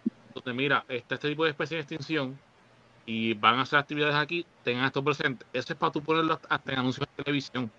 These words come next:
Eso cuesta, eso cuesta, eso es gratis, eso cuesta. Estas compañías quizás no cuenten con, con,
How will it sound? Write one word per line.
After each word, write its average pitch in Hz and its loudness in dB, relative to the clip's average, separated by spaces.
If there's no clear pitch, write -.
Eso - -12
cuesta, - -2
eso 113 -2
cuesta, 123 2
eso - -14
es - -20
gratis, 117 6
eso - -14
cuesta. 127 4
Estas 131 2
compañías 147 4
quizás 127 0
no 139 2
cuenten 139 -2
con, 147 -2
con, 143 -8